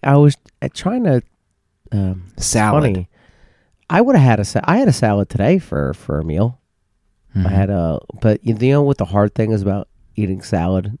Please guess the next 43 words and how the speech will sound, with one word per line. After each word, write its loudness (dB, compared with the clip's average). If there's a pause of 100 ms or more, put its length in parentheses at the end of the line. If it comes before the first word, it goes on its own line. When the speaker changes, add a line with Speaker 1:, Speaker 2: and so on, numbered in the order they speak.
(100)
Speaker 1:
and -8
you're -8
trying -4
to -2
diet -4
is -8
not -6
putting -6
dressing -8
on -10
it. -12 (1040)
Having -2
to -8
eat -6
it -10
dry. -4
<laughs> -14
Speaker 2:
I -12
mean, -4
you -8
could -8
hear, -2
we -2
could 0
hear 2
the 2
results -2
right 0
now. -2
You 0
could -4
barely 2
even 0
Speaker 1:
<laughs> -8
Speaker 2:
breathe. 2 (300)
Speaker 1:
Oh 4
my 4
Speaker 2:
That's 2
what 4
Speaker 1:
God, 4
I 6
don't, 2
Speaker 2:
happens. 0